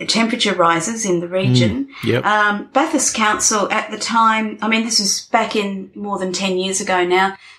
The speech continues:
Speaker 1: Bathurst Council at the time decided not to go down that road,
Speaker 2: Mm.
Speaker 1: specifically at that time. So B cam, uh, basically set itself up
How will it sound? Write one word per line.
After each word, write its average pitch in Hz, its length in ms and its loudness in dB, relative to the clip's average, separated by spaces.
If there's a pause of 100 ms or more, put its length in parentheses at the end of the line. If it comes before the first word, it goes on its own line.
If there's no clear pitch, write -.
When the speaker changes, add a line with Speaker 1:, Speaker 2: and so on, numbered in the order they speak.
Speaker 1:
Bathurst 233 320 0
Council 202 340 2
at 185 100 0
the 202 80 -6
time 190 520 0
decided 190 520 0
not 196 340 0
to 196 260 -2
go 190 180 2
down 185 240 2
that 180 200 0
road, 190 420 0 (400)
Speaker 2:
Mm. 120 180 0
Speaker 1:
specifically 202 720 -2
at 185 140 -4
that 190 200 -2
time. 208 340 -4
So 208 320 0 (440)
B 285 180 4
cam, 208 580 0
uh, 190 520 4 (160)
basically 202 840 -2
set 196 240 2
itself 196 380 -2
up 202 180 0